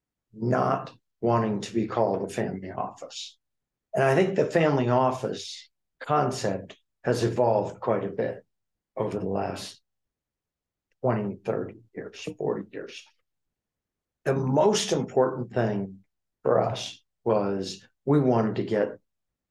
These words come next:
solid returns. And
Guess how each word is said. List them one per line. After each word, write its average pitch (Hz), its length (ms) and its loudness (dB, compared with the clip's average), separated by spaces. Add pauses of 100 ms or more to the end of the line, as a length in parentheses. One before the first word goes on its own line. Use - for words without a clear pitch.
(100)
solid 127 520 4
returns. - 760 -4 (1120)
And 113 720 2